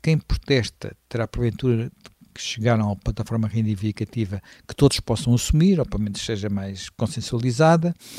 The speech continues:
até porque já se viu, <laughs> outra coisa também que é curiosa, que mesmo entre os manifestantes há a tal confusão de que eu falei. Por exemplo,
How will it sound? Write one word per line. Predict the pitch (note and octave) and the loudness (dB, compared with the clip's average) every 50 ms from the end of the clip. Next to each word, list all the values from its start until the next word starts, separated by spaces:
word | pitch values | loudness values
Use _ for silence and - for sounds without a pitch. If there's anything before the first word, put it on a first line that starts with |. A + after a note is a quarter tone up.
| - - - - - - | -16 -16 -16 -12 -8 -6
até | C#3+ B2+ F3 E3 | -2 2 2 2
porque | - - - - - - | 4 2 0 0 0 0
já | - E3 D#3 | 2 2 2
se | - - - | 2 0 -2
viu, | - B2 A2+ A2+ B2+ C3+ - - | 0 2 2 2 2 0 -2 -2
<laughs> | C#3+ | -2
outra | C3 A2+ - - A#2+ | -4 -4 -4 -4 -4
coisa | - A#2+ G#2+ F#2+ | 0 0 0 2
também | A2 A2+ A#2 G#2+ | 2 2 2 2
que | B2+ | 2
é | A2+ | 0
curiosa, | - - A#2+ A2 A2+ A2 A2+ A2+ B2 - - - - - - - - - - | -2 0 0 0 2 2 0 0 -2 -4 -8 -14 -16 -16 -16 -16 -8 0 6
que | |
mesmo | D#3 E3 G3 G3+ E3 E3+ | 8 10 10 10 10 8
entre | E3+ C#3+ - | 4 4 2
os | - | 2
manifestantes | C3+ C#3+ C#3+ C#3+ C3 - - - - G#2+ G#2 G2+ - - - - - - - - - - - _ _ - | 2 2 4 2 2 0 -2 -2 0 0 0 0 -2 -8 -14 -14 -18 -20 -20 -20 -20 -20 -20 _ _ 0
há | C3+ C#3 D3 D3 D3 - - _ - | 2 4 4 4 2 0 -4 _ -8
a | C#3+ C3 - | -8 -6 0
tal | - C3 B2+ | 2 2 2
confusão | - - B2+ - - - B2 C#3 C3 | 2 2 0 0 0 2 4 4 4
de | - | 2
que | - C#3 | 2 0
eu | - | 2
falei. | - D#3 C#3+ B2+ A#2+ A2 G#2 G2+ - - - - A2 A2+ A2 - _ _ | 4 4 4 4 2 2 0 -4 -6 -8 -10 -10 -10 -10 -10 -12 _ _
Por | - B2 | 0 0
exemplo, | A2+ G2+ G#2+ F2 E2 - - | 0 0 -2 -4 -6 -12 -18